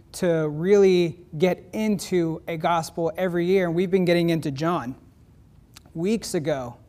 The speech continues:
before all of this started, we started going through this Lent season in John, reading and taking our turns going through, me, Lieutenant Tabitha, and, um, Joy. And if you've seen, it's, it's been building to something. There's been almost a gravity pulling.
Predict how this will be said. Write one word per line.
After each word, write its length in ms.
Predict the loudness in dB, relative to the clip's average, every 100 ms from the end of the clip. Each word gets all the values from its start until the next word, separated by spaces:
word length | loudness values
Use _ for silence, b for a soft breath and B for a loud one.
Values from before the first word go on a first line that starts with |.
| b b -10
before 360 | -6 0 4
all 140 | 6 6
of 100 | 2
this 120 | -4
started, 320 | 0 0 0
we 100 | -4
started 300 | -2 -2 0
going 260 | -2 -2 -4
through 120 | -4
this 240 | -6 -8
Lent 200 | -8 -8
season 380 | -6 -6 -6 -6
in 140 | -6
John, 340 | -6 -4 -4 -6 B B B -4
reading 560 | 0 2 2 0 -2
and 400 | -4 -4 -2 -4 -8 B B -8
taking 280 | -4 -2 0
our 120 | -2
turns 360 | -2 -2 -2 -2
going 300 | -2 -2 -2
through, 400 | -2 0 2 0
me, 340 | 0 -2 -2
Lieutenant 440 | -2 -4 -6 -8 -4
Tabitha, 720 | -4 -2 -6 -4 -2 -2 -4
and, 340 | -8 -6 -8 -10 B B B -12
um, 380 | -8 -8 -8 -8
Joy. 520 | -6 -4 -2 -4 -6 -12 B B B -10
And 300 | -4 -2 -2 -4
if 160 | -4
you've 220 | -2 -4
seen, 360 | -2 -2 0 0
it's, 200 | -2 -4
it's 160 | -8 -4
been 180 | -4 0
building 460 | 0 2 0 -4 -6
to 100 | -6
something. 520 | -4 -4 -4 -6 -2
There's 240 | -2 -4
been 300 | -2 -2 -2
almost 380 | -2 -4 -4 -4
a 60 | -6
gravity 760 | -2 0 6 4 4 -4 -4
pulling. 720 | -6 -4 0 0 -2 -4 -8